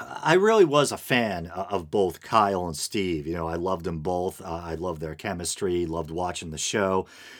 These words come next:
But you can probably tell by the way, you know, I'm talking here that my sympathies, uh, pretty much lie or lay with Steve here.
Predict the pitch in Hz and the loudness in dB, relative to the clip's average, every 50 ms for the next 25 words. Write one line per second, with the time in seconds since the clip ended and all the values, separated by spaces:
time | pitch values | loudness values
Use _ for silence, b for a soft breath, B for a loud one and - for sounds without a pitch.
0 | B B B B B 151 131 123 - 147 135 - - - 196 185 185 180 147 - | B B B B B 6 6 6 6 2 0 0 4 6 6 6 8 6 4 4
1 | - - - 147 131 110 92 87 82 95 92 92 87 90 87 90 95 98 95 92 | 2 4 6 6 6 6 4 2 2 2 2 4 2 2 0 2 2 4 4 4
2 | 90 90 87 87 87 82 85 85 85 87 87 - - 117 101 95 95 - 92 80 | 2 2 0 0 -2 -2 -2 -2 -2 -2 -4 -2 2 2 2 2 2 -2 -6 -6
3 | 80 90 82 80 80 85 87 90 90 92 87 85 82 82 82 82 80 - - - | -6 -4 -4 -4 -2 -2 -2 -2 -2 -2 -2 -2 0 0 0 -2 0 0 2 2
4 | 127 104 - 95 82 - 113 95 87 85 80 80 78 76 - B B B B B | 0 2 0 -2 -2 0 0 0 0 0 -2 -2 -4 -6 -8 B B B B B
5 | B B B - 98 95 90 85 85 87 90 98 101 - - _ _ _ - - | B B B -4 -2 0 0 0 0 -2 -4 -8 -14 -16 -20 _ _ _ 2 4
6 | 170 151 123 107 107 98 92 - - 95 98 95 92 95 98 92 85 80 80 78 | 6 6 6 6 4 2 2 0 2 2 4 4 4 4 4 2 2 0 0 0
7 | 82 87 87 90 90 78 76 80 - - - - - - 107 98 95 90 - - | 0 0 0 0 -2 -2 -4 -4 -4 -4 -6 -4 -2 0 0 0 0 -2 -4 -4
8 | 92 80 73 - - - | -6 -6 -6 -6 -12 -18